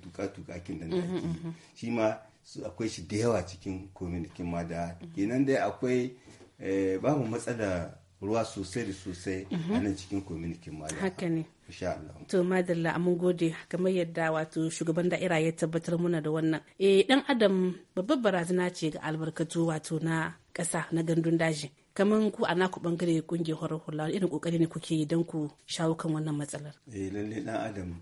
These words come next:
Speaker 1: shi na ma ke bata yanayin shi.
Speaker 2: Mhm.
Speaker 1: Tunda dan adam shi ke sare itace. Dan adam shi ne ke gine wuri ya zango zabi ruwa su wuce.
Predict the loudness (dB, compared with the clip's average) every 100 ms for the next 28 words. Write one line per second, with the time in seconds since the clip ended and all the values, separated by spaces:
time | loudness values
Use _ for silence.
0 | -16 -20 -8 -4 -2 -2 0 0 0 -4
1 | -12 -14 -8 -8 -8 -6 -2 0 0 0
2 | 2 2 0 -2 -6 -8 -14 -16 -12 -10
3 | -12 _ -6 -4 -2 -4 -2 -2 -2 4
4 | 4 4 -4 -8 -2 0 2 -2 -6 -10
5 | -10 -16 -14 -2 2 2 2 0 -2 -8
6 | -16 -2 2 4 2 -2 -6 -6 -2 6
7 | 10 10 8 -2 -10 -4 -2 -2 -4 -6
8 | _ -6 -2 2 2 2 -2 2 2 2
9 | 0 -2 -6 -16 -4 4 4 4 -2 -4
10 | -6 -8